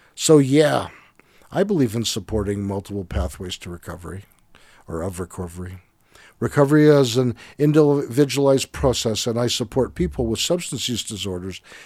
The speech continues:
in finding a recovery path that is meaningful to them. What do you think of that idea? The celebration of recovery, pluralism, and a philosophy of choice should be the core of comprehensive systems of care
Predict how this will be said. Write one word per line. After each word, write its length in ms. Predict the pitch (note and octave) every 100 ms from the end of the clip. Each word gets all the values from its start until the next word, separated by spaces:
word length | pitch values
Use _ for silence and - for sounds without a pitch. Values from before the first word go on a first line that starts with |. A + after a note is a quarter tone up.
| -
in 80 | A#2+
finding 420 | - C#3 D3+ D3
a 60 | B2
recovery 520 | A2+ - E3 D3+ G#2+
path 440 | - A#2 G2 -
that 180 | G#2 G#2
is 180 | G#2+ F2+
meaningful 760 | G#2+ A2 D3 D3+ A2+ - G#3
to 140 | - G#2+
them. 440 | A2+ C3 G#2 F#2+ G#2 _ _ _ _ _ _ _ _ _ _ _ _ _ _ _ _ _ _ _ _ _ _
What 140 | D3+ A3
do 60 |
you 120 | C#4
think 180 | E3 A2+
of 80 | G#2
that 140 | F2 -
idea? 520 | F2+ - - - F2 - _ _ _ _ _ _ _ _ _ - - -
The 100 | -
celebration 760 | - F#3 G#3+ E3 D#3+ - D3+
of 160 | A#2 A2
recovery, 680 | G2 - C3+ C3 C#3 C#3 B2
pluralism, 920 | - - C#3+ C#3+ A2+ F#2+ F2 G2+ G2+
and 120 | G#2
a 60 |
philosophy 680 | G#2 G#2 G#2 B2+ - C3+ C3
of 140 | A#2 -
choice 520 | - A#2+ G2 - - - - - -
should 220 | - B2
be 100 | B2+
the 140 | A#2+
core 680 | - - - D#3+ E3 E3+ E3
of 220 | B2 G#2+
comprehensive 920 | - D3 D3+ D#3+ A#2 B2+ B2 - B2
systems 540 | - - D#3+ - D3+ C#3
of 140 | D3+
care 380 | - G2 F#2+ F#2